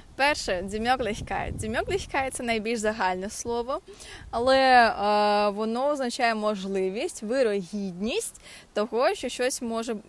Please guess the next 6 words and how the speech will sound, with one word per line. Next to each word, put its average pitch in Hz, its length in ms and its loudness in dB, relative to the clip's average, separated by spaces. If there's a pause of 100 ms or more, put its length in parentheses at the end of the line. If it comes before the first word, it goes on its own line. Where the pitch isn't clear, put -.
(100)
статися - 580 -4 (220)
або 262 480 -2
може 240 440 -2
бути 226 420 -2
реалізованим. 226 760 0 (1800)
Наприклад, 247 720 0